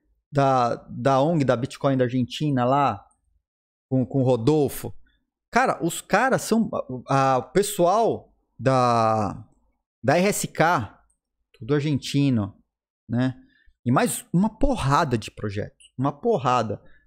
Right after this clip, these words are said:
Os hermanos, os caras mandam muito bem. E por outro lado, a galera vem do governo mandar umas dessas, assim.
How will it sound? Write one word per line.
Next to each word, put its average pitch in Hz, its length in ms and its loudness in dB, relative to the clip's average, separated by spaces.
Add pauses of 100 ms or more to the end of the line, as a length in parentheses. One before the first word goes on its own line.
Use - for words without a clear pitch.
(120)
Os 107 100 -8
hermanos, 156 500 2
os 185 140 -4
caras 185 320 0
mandam 196 460 0
muito 151 640 0
bem. 117 360 0 (1080)
E 180 100 -2
por 240 220 0
outro 285 300 0
lado, 170 600 0 (520)
a 226 80 2
galera 277 420 2
vem 285 380 0
do 294 100 0
governo 262 500 0
mandar 320 280 0
umas 359 260 -4
dessas, 220 460 0
assim. 107 480 -6